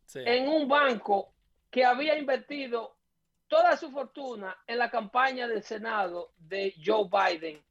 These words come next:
Speaker 2: un banco que se llamaba, eh, eh, B H R Partners, B-,
Speaker 1: Ujú.
Speaker 2: B H R Partners.
Speaker 1: Sí.
Speaker 2: ¿Ok?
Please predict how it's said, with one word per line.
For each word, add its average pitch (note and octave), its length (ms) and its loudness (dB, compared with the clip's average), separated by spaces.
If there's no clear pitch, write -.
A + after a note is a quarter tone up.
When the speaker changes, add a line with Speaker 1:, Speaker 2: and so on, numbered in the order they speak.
Speaker 2:
un D#3+ 80 -10
banco G#3+ 300 0
que G3+ 120 -2
se G#3 120 0
llamaba, G3 640 2
eh, F#3+ 240 0
eh, F#3+ 300 0
B G3 260 2
H G#3+ 460 2
R G#3 140 0
Partners, G3+ 680 0
B-, G3 380 -8
Speaker 1:
Ujú. D#3+ 60 -10
Speaker 2:
B A3 200 2
H G3 300 2
R G3+ 320 6
Partners. F#3 500 -4
Speaker 1:
Sí. C3+ 300 -4
Speaker 2:
¿Ok? E3+ 220 -10